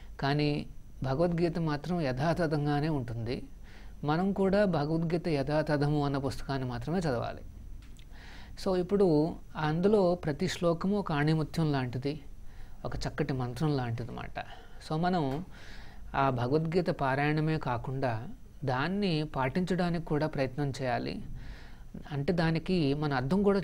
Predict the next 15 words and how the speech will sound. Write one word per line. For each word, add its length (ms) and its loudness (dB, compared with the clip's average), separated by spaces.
చేసుకోవాలన్నమాట. 680 -4
So 600 0
ఆ 120 6
శ్లోకము 640 4
ప్రతి 280 2
పదానికి 540 2
అర్థము, 580 2
తాత్పర్యము, 760 0
వ్యాఖ్య-, 360 -2
వ్యాఖ్యానాలు 880 2
ఇవన్నీ 440 4
ఉండే 340 6
విధంగా 320 2
మనం 180 0
చదువుకుంటే 920 -2